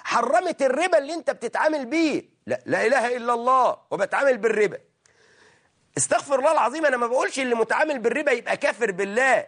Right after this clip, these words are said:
لا، أنا عايز أقول إن، إن هو فهم لا إله إلا الله إزاي، ما عنده فساد في التصور. لا إله إلا الله يعني، يعني لا إله إلا الله حاجة ودكانك حاجة تانية. لا إله إلا الله حاجة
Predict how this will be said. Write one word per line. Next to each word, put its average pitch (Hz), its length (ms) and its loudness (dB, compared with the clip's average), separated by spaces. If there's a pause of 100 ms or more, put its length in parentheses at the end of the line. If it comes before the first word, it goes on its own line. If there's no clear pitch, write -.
لا، 156 300 -4
أنا 208 100 0
عايز 359 320 2
أقول 349 280 -2
إن، 269 460 2 (260)
إن 247 240 0
هو 285 360 2
فهم 311 420 0
لا 247 120 2
إله 254 340 0
إلا 214 140 -2
الله 226 160 2
إزاي، 196 540 -2 (320)
ما 180 160 2
عنده 359 360 0
فساد 240 460 -2
في 240 80 -4
التصور. 233 560 0
لا 339 220 2
إله 302 240 4
إلا 254 120 0
الله 262 160 2
يعني، 196 340 2 (160)
يعني 202 280 0
لا 320 200 2
إله 285 240 0
إلا 247 120 -2
الله 262 160 0
حاجة 226 440 0 (260)
ودكانك 240 1000 0
حاجة 214 260 -4
تانية. 247 480 -4 (460)
لا 330 260 4
إله 302 300 4
إلا 269 140 -4
الله 285 140 -2
حاجة 240 520 0